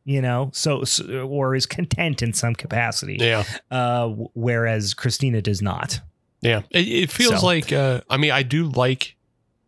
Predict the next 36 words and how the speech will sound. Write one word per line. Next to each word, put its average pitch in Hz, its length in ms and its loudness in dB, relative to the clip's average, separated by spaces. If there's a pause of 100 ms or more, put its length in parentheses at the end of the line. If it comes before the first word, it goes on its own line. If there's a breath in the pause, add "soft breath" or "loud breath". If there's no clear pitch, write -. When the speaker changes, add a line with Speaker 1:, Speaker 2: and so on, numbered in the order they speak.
Speaker 2:
the 123 180 4
quick - 360 0
hot - 260 0
start - 340 0
to - 80 0
the 135 120 2
movie 143 460 2
and 120 280 2
the 110 40 -10
fact 120 360 0
that 113 240 2 (640 soft breath)
it's 117 220 0
just, 120 260 4
like, 107 280 0
it's - 260 4
exorcism 147 720 2 (120)
and 127 120 2
then 120 140 4
she's 117 220 2
chained 123 280 4
to 127 80 2
the 117 100 2
bed 107 440 2
and 117 100 2
then 113 140 4
she 110 180 2
has 110 180 2
to - 80 -6
figure 110 320 2
out 104 160 2
why 104 140 2
she's 110 220 0
chained 107 300 0
to 110 80 -2
the 104 100 0
bed. 101 320 -4